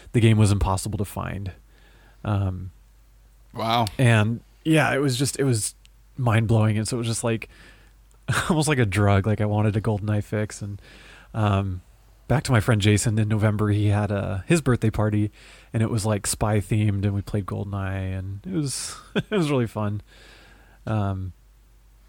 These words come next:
Speaker 1: but yeah, those were, that's kinda, like, my, my earliest impression. And, you know, at that point, I knew the Rare logo well, um, from the Super Nintendo games. Uh, and again, my friend Jason had rented Blast Corps, so I'd played that a little bit. Um,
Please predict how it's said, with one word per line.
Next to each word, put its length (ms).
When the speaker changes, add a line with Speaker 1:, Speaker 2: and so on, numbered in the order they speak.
Speaker 1:
but 120
yeah, 160
those 180
were, 100
that's 220
kinda, 180
like, 180
my, 180
my 180
earliest 320
impression. 460
And, 240
you 100
know, 80
at 140
that 300
point, 420
I 80
knew 140
the 100
Rare 180
logo 300
well, 580
um, 240
from 200
the 180
Super 240
Nintendo 340
games. 540
Uh, 340
and 300
again, 220
my 80
friend 180
Jason 280
had 120
rented 640
Blast 280
Corps, 240
so 140
I'd 80
played 220
that 160
a 20
little 180
bit. 280
Um, 460